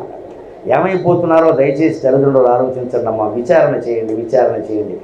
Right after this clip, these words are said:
మన పిల్లలు వెళ్ళారు, కష్టపడి చదువుకుంటున్నారు, సాయంత్రం వస్తారు. లేదమ్మా, చాలా వ్యవహారాలు నడుస్తున్నాయి. ఐదుగురు అమ్మాయిలు, అబ్బాయిల మధ్యలో అమ్మాయికి ఉండాల్సిన అవసరం ఏంటండి?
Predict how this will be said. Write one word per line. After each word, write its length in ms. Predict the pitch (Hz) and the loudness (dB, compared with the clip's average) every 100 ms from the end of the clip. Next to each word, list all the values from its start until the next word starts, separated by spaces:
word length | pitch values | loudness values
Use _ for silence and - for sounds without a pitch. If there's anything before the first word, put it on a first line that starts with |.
| - - | -14 -4
మన 160 | 139 - | 0 2
పిల్లలు 320 | 135 139 135 | 2 2 2
వెళ్ళారు, 440 | 131 127 127 123 | 2 4 2 2
కష్టపడి 440 | 127 123 131 135 139 | 0 -4 -2 0 0
చదువుకుంటున్నారు, 760 | 135 127 127 127 127 127 123 | 2 2 0 -2 -2 0 0
సాయంత్రం 480 | - 131 139 131 135 | 0 0 0 0 0
వస్తారు. 300 | 135 - 143 | 0 2 2
లేదమ్మా, 480 | 139 147 190 170 - | 2 2 2 0 0
చాలా 240 | 139 156 165 | 2 2 2
వ్యవహారాలు 480 | 160 151 139 143 135 | 2 2 2 0 0
నడుస్తున్నాయి. 520 | 120 117 - - - - - | -2 -4 -4 -6 -6 -8 0
ఐదుగురు 420 | 143 156 160 151 | 4 6 6 4
అమ్మాయిలు, 560 | 135 135 185 202 196 151 | 4 4 4 4 2 0
అబ్బాయిల 400 | 139 175 180 180 | 2 4 4 4
మధ్యలో 280 | 156 143 175 | 2 2 4
అమ్మాయికి 440 | 165 - 170 170 151 | 4 4 2 2 0
ఉండాల్సిన 400 | 156 160 156 139 | 2 2 0 -2
అవసరం 380 | 147 160 156 | 0 0 -2
ఏంటండి? 440 | 147 143 151 190 | -2 -4 -2 -2